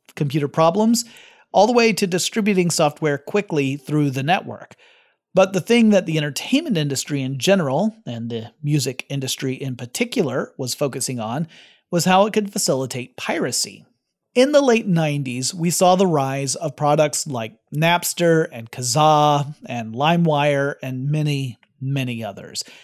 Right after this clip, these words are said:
Napster was the pioneer in this space. It was a peer-to-peer networking software, and people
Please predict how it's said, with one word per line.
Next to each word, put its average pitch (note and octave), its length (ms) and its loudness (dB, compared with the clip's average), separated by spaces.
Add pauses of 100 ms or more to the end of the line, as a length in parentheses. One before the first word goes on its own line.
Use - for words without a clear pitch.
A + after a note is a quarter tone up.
(300)
Napster G#3 540 2
was E3 420 0
the D3 200 -4
pioneer C#3 680 -2 (200)
in C3+ 200 -6
this B2 280 -6
space. - 540 -8 (320)
It - 80 -8
was C3+ 160 -2
a C#3 80 -2
peer-to-peer F#3+ 760 2
networking D3+ 800 -4
software, B2+ 800 -4 (420)
and D3 460 -2 (160)
people G3 680 0